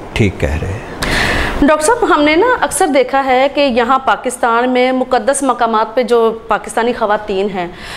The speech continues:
Speaker 2: उनके सर पे दुपट्टा नहीं होता, और अक्सरियत ने तो पैंट और शॉर्ट पहनी होती है, ये टांगें नंगी नज़र आ रही होती हैं। और जो बाहर के जो लोग हैं, अमेरिकन,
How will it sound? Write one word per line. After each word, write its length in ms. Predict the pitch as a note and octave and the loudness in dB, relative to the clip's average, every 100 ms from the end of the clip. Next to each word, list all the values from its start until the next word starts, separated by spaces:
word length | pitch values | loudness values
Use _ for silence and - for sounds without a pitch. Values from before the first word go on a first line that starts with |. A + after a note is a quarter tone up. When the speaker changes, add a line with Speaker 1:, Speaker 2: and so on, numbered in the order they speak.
| - | -2
Speaker 2:
उनके 180 | D4 F4 | 0 2
सर 220 | E4+ C#4+ | 0 0
पे 100 | D#4+ | 0
दुपट्टा 380 | C#4 A#3+ A#3+ A#3+ | 0 0 2 0
नहीं 260 | A#3 A3+ A3+ | 0 0 -2
होता, 340 | A3 G3+ E3+ - - - | -2 -2 -2 -6 -14 0
और 140 | C4 C4 | 4 4
अक्सरियत 720 | C#4 C4+ C#4 - D#4+ D4+ F4+ | 4 2 -2 -2 0 2 2
ने 140 | E4+ | 2
तो 100 | E4+ | 0
पैंट 480 | F4 - D4+ D4 D4+ | -2 -2 0 2 2
और 100 | D4+ | 0
शॉर्ट 280 | D4+ C4 B3 | 2 2 2
पहनी 260 | B3+ A3+ A#3+ | 2 2 0
होती 200 | B3 A3+ | 0 -2
है, 160 | A3+ | 0
ये 100 | B3+ | 0
टांगें 560 | B3 A3 F#3 A#3 A3 A3+ | 0 0 2 0 0 0
नंगी 320 | A3 G#3 A3+ | 2 2 2
नज़र 220 | G#3+ G3+ | 2 2
आ 100 | G3 | 2
रही 140 | F3+ G#3+ | 0 0
होती 200 | G#3 F3+ | -2 -4
हैं। 240 | F3+ F3 - - - | -6 -8 -14 -16 0
और 140 | D4 D4+ | 2 4
जो 260 | D4 E4+ | 2 2
बाहर 560 | C4 G#3 B3+ B3 B3 F#4 | 0 0 2 2 2 2
के 100 | G4 | 2
जो 140 | D#4+ | 2
लोग 320 | C4+ A#3 A3 G#3 | 2 4 2 0
हैं, 160 | F#3+ | -2
अमेरिकन, 540 | A3+ A3+ G#3 G#3+ G#3+ | 0 2 2 0 -4